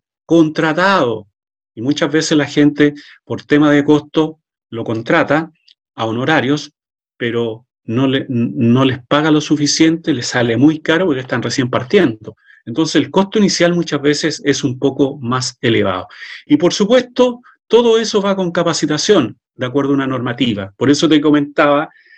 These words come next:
en Chile existen los cursos de capati-, capacitación de veinticuatro horas para los técnicos y de cuatro o cinco días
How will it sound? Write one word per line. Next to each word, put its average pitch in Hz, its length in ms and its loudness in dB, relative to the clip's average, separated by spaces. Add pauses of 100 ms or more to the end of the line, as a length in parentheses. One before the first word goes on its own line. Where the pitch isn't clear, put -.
(180)
en 127 180 -10
Chile 165 260 4
existen 165 680 0 (260)
los 127 220 -4
cursos 156 400 2
de 147 60 -6
capati-, 135 480 -2
capacitación 131 640 0
de 147 100 4
veinticuatro 135 600 0
horas 143 460 0 (200)
para 139 220 -2
los 127 260 -8
técnicos 143 600 0 (520)
y 214 240 2
de 220 220 2
cuatro 180 320 0
o - 20 -6
cinco 185 360 2
días 156 420 2